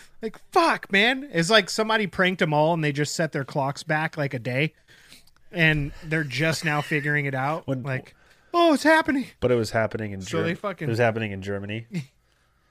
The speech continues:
Speaker 1: Yeah, exactly. So they fucking have to go through all of that shit to get someone to open the door for them. They finally get the fucking door open and they go inside.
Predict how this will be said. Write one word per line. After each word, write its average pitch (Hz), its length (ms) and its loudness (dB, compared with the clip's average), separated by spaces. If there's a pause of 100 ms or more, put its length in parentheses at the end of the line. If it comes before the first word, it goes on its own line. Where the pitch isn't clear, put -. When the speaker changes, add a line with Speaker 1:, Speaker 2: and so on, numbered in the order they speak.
(260)
Speaker 1:
Yeah, 175 240 0
exactly. 151 580 -4 (400)
So 151 180 -4
they 170 140 2
fucking 190 340 -4
have 165 180 0
to 139 100 -10
go 147 120 -2
through 147 220 -8
all 143 160 -2
of 226 80 -6
that 151 220 -2
shit 127 260 -10 (1160)
to 151 100 -10
get 156 260 -4
someone 220 260 -2
to 151 80 0
open 185 260 0
the 202 80 2
door 131 260 0
for 131 220 -6
them. 147 160 -4
They 135 100 -6
finally 202 380 -4
get 180 160 -6
the 156 80 -6
fucking 151 320 -10
door 131 200 -4
open 131 220 -8
and 127 140 -8
they 123 80 -10
go 120 200 -10
inside. 107 520 -14